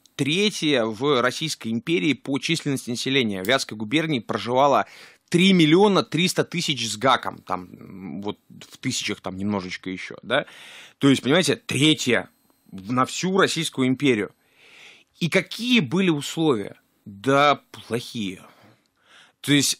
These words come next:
прямо скажем, плохие. Ситуация с семнадцатым годом не сильно поменялась. М, то есть, ну, например,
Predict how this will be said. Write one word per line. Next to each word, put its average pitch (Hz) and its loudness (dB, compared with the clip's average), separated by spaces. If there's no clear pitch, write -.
прямо 196 4
скажем, 151 -2
плохие. 120 -2
Ситуация 131 0
с 127 -4
семнадцатым 151 -2
годом 117 -6
не 120 -4
сильно 160 -2
поменялась. 107 -6
М, 135 2
то 175 2
есть, - 2
ну, 202 4
например, 170 2